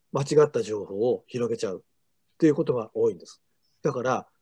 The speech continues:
みんなだっていい人でしょ？いい人ってことはみんなもやっちゃうかもしれない。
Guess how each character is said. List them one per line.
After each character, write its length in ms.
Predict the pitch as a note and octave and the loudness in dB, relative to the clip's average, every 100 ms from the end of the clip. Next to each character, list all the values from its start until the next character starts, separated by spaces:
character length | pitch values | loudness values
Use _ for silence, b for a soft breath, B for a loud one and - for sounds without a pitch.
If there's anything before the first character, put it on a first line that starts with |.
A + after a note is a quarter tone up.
| _ - | _ 2
み 160 | G#3+ | 2
ん 20 | |
な 120 | C#4 C4+ | 4 2
だ 80 | |
っ 40 | F3 | 0
て 120 | B2+ | 2
い 60 | E3+ | 0
い 40 | |
人 140 | C#3 | -2
で 80 | - | -10
し 80 | - | -10
ょ？ 180 | - F#3+ _ _ _ _ _ _ | -12 -14 _ _ _ _ _ _
い 180 | A3 A#3+ | 2 4
い 20 | |
人 160 | A#3 D#3 | 4 0
っ 40 | |
て 80 | B2+ | -2
こ 100 | A2+ | -2
と 100 | C3 | 0
は 120 | A#2+ | 0
み 140 | C3 | 0
ん 40 | A3+ | 0
な 100 | C#4+ | 2
も 80 | E3 | 0
や 60 | |
っ 40 | C#3 | 2
ち 140 | G3+ | 0
ゃ 20 | |
う 40 | G3 | 0
か 100 | C#3+ | -2
も 40 | |
し 120 | - | -6
れ 80 | G2 | -10
な 100 | |
い。 40 | E2 | -16